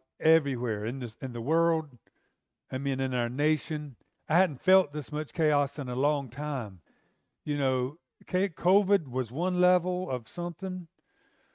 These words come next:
you know, and then this Afghanistan thing is sort of like another level that touches on so many different things. You're going, "Oh, man, so much chaos," and like a sh-, a big shaking. And, um,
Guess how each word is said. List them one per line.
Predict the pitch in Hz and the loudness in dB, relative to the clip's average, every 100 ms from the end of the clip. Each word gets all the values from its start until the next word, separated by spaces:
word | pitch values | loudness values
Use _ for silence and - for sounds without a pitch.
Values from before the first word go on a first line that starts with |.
| _ 165 | _ -4
you | 160 | 0
know, | 170 165 | 2 2
and | 151 | 0
then | 170 | 0
this | 175 165 180 | -2 -4 0
Afghanistan | 151 - 160 170 170 - 175 165 | 0 0 -2 0 -4 -2 -4 -2
thing | 175 170 165 | -4 -2 -2
is | 139 | -6
sort | - 160 | -4 -2
of | 147 | 0
like | 143 139 _ _ _ _ _ _ _ - | 0 -2 _ _ _ _ _ _ _ -8
another | 127 120 151 175 165 | -4 0 2 2 2
level | 151 165 165 170 160 | 4 4 4 2 0
that | 127 - | -4 -2
touches | 165 156 143 | -2 -2 -6
on | 135 | -6
so | 120 - - 190 | -8 -10 -2 0
many | 185 160 143 | 0 0 -2
different | 143 127 120 | -4 -6 -6
things. | 143 139 123 | -6 -6 -8
You're | 127 | -6
going, | 127 139 | -6 -4
"Oh, | 165 170 | -2 -2
man, | 139 151 143 110 - _ _ _ _ | -2 -2 -4 -6 -12 _ _ _ _
so | - 180 | -4 -2
much | 190 185 147 | 0 -2 -4
chaos," | - 165 165 156 120 - - _ _ _ - | -6 -2 0 0 -2 -8 -20 _ _ _ -8
and | 139 | -4
like | 143 147 113 | -2 -4 -8
a | |
sh-, | 104 - | -14 -12
a | 123 | -10
big | 113 151 147 _ | -6 -6 -8 _
shaking. | - - - - 175 175 131 92 _ _ _ _ _ _ | -18 -14 -10 -2 -2 -2 -8 -10 _ _ _ _ _ _
And, | - 139 135 | -6 -4 0
um, | 127 123 120 | 2 2 -2